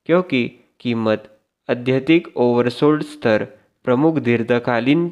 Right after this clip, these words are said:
चलती औसत और पुराने मूल्य समर्थन क्षेत्रों तक पहुंच जाती है।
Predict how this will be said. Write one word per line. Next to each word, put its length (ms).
चलती 400
औसत 580
और 220
पुराने 400
मूल्य 380
समर्थन 520
क्षेत्रों 480
तक 340
पहुंच 240
जाती 400
है। 240